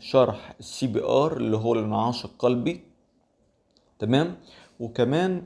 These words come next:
ال إيه إي دي اللي هو جهاز الصدمات، إن أنت إزاي تستخدم جهاز الصدمات مع القلب، تمام؟ علشان تعيده للحياة مرة أخرى. آه، تالت حاجة الفيرست ايد، الإسعافات الأولية، إن حد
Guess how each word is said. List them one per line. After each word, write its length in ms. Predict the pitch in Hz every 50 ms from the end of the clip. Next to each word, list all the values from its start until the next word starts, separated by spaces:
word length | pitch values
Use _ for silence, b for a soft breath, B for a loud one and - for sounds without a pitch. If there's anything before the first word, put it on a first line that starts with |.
| - -
ال 300 | 120 107 107 107 - -
إيه 180 | - 147 143 -
إي 220 | - 117 120 120
دي 420 | 110 - 143 156 175 180 - - -
اللي 160 | 117 110 110
هو 380 | 110 117 127 123 117 113 110
جهاز 200 | 98 117 123 127
الصدمات، 680 | 120 - - 120 98 104 104 113 135 175 - - - - - _ _ _ _ _ - 113
إن 140 | 113 110
أنت 220 | 110 113 - 117 107 - - 110
إزاي 260 | 107 101 131 131 135
تستخدم 460 | - - - - 127 123 120 110 110
جهاز 160 | 113 123 113
الصدمات 580 | 117 107 - 113 101 110 110 113 120 120 - -
مع 260 | 104 101 104 104 98
القلب، 380 | 95 - - - 131 165 180 180 - - _ _ _ _ _ _ _ _ _ _ b b b b b b b b _ _
تمام؟ 360 | - 104 107 120 156 170 180 180 - - _ _ _ _ -
علشان 520 | 120 107 104 104 - 135 135 123 120 113 -
تعيده 300 | 113 107 113 127 123 110
للحياة 360 | 107 104 101 - 107 107 110
مرة 300 | 107 107 104 - 95 -
أخرى. 300 | - - - 190 208 - - _ _ b b b b b b b b b b
آه، 240 | - - 101 98 98
تالت 280 | - - 143 147 143 -
حاجة 480 | - - 143 151 147 123 156 151 143 -
الفيرست 500 | 104 101 - - 117 123 120 - - 131
ايد، 460 | - - 135 143 160 160 135 123 - - _ _ 110
الإسعافات 460 | 104 107 107 107 - - 131 - 123
الأولية، 640 | 117 - 107 113 110 110 120 131 135 143 143 139 - - _ _ b b b b b b b b b _ 117
إن 520 | 110 110 110 107 107 107 107 107 104 104 -
حد 520 | - - - 123 127 120 117 110 101 -